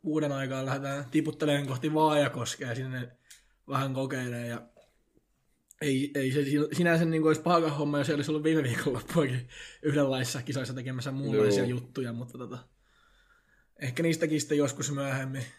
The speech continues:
Speaker 1: myöhemmin siitä projektista. Isoja
Speaker 2: Joo.
Speaker 1: juttuja tulee se niin poispäin.
Speaker 2: Joo, pitäkää korva-aistimet auki ja juu.
Speaker 1: Pitäisikö se pitänyt sanoa nyt, että kun tää on niinku semmonen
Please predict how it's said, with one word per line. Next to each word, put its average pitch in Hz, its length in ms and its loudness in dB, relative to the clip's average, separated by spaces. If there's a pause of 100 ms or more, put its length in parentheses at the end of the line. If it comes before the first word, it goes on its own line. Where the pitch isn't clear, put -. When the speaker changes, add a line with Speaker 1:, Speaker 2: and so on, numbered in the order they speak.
(140)
Speaker 1:
myöhemmin 143 460 -2
siitä 139 260 -4 (480)
projektista. 131 680 -8 (360)
Isoja 165 260 8
Speaker 2:
Joo. 160 140 6
Speaker 1:
juttuja 160 240 0
tulee 143 200 2
se 135 100 -4
niin 135 180 -4
poispäin. 123 480 -6
Speaker 2:
Joo, 98 240 4
pitäkää 95 500 0
korva-aistimet 90 880 -2
auki 82 360 -4
ja 73 200 -8 (880)
juu. 85 320 -6
Speaker 1:
Pitäisikö 170 260 2
se 175 120 6
pitänyt 156 300 4
sanoa 151 280 0
nyt, 139 140 0
että 143 180 -4
kun 131 160 -4
tää 147 140 -2
on 143 100 0
niinku 143 460 -2 (760)
semmonen 139 440 -4